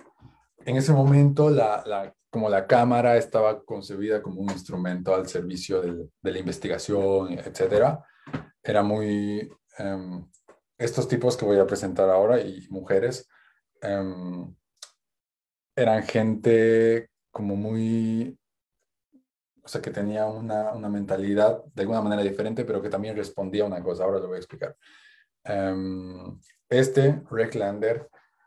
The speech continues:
eh, fue un, este también es uno, considerado uno de los primeros stage, que es como los dos caminos, que en realidad, como que si te das cuenta, eh, hace referencia un poco a, a la escuela de Atenas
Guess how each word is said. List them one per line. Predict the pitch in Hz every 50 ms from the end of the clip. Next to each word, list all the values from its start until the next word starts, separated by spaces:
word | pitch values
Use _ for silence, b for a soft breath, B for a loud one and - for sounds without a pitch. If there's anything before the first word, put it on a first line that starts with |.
| b b _ _ -
eh, | - 110 104 101 98 98 95
fue | - - 113 110
un, | 107 107 107 107 107 101 -
este | 123 117 - 151
también | 135 120 123 120
es | 117 127
uno, | 131 123 113 113 113 -
considerado | - 104 104 110 104 107 107 107
uno | 107 104
de | 101
los | 98 92 -
primeros | - 107 101 101 98 95
stage, | 95 - - 104 104 104 101 -
que | - 104
es | 95 -
como | - 98 92 92
los | 90 90 90 92
dos | 101 98 98
caminos, | - 95 95 98 101 101 104 113 147 139 - _ _ _ _
que | - 95
en | 92
realidad, | 92 95 104 107 104
como | - 101 101 98 98
que | 98 95 92
si | 90 - -
te | 107
das | 101 101 101
cuenta, | - 113 107 101 110 113 117 B B B B B B B _
eh, | - 113 104 101
hace | 98 98 98 -
referencia | 104 101 98 101 104 104 101 101 110
un | 101
poco | 101 104 98 101 101
a, | 95 95 95 95 95 92 92 92 92 90
a | 90 92 95 - 107
la | 101 95
escuela | 92 - - 113 107
de | 101 98
Atenas | 95 110 104 107 110 110 - - _